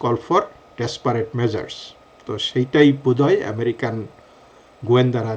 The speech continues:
জেনেছিল এবং সেটা ভারতকে জানিয়েছিল। ভারত, আহ, আহ, মানে সচরাচর একটি শান্তিপ্রিয় দেশ হিসাবে তারা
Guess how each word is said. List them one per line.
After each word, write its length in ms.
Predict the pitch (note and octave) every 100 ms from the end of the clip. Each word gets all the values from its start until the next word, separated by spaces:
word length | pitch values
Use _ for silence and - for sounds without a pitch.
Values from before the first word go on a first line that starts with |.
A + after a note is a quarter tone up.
| G2+
জেনেছিল 560 | B2 B2+ C3 C3+ D#3 - - -
এবং 240 | G#2 G#2+
সেটা 340 | - A2+ A#2+
ভারতকে 680 | G#2 A2 A2 - - A2 G2 - - - -
জানিয়েছিল। 640 | A#2 B2 C3 B2+ - C#3+ F3 A#2
ভারত, 560 | A2 G#2+ G#2+ - -
আহ, 260 | - F2 - - - _ _ _ -
আহ, 680 | - - - - - C2+ C2+ -
মানে 200 | F#2+ A2+
সচরাচর 760 | - D3 G3 E3+ C#3+ B2 A2+ - - - - - -
একটি 240 | F#2+ -
শান্তিপ্রিয় 680 | - C3 C3+ D3 C#3 D3 C3
দেশ 320 | A2 G#2+ -
হিসাবে 380 | A2+ B2+ C3 G3+ -
তারা 320 | G#2+ F#2+